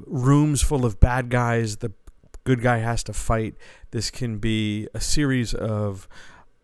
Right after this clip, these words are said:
antagonists. This can be environmental things. It's just stuff,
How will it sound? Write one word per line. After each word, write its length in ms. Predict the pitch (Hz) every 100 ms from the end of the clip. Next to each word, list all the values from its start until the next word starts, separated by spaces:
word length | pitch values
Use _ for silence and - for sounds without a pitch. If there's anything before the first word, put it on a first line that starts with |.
| _ -
antagonists. 960 | 117 113 - - 139 131 131 123 - -
This 180 | 120 -
can 260 | - 113
be 460 | 107 113 110 104 92 -
environmental 920 | 107 92 101 131 117 120 127 123 110
things. 440 | 127 120 113 107 - - -
It's 260 | 123 117 -
just 400 | 147 135 - -
stuff, 880 | - - - 143 110 - - -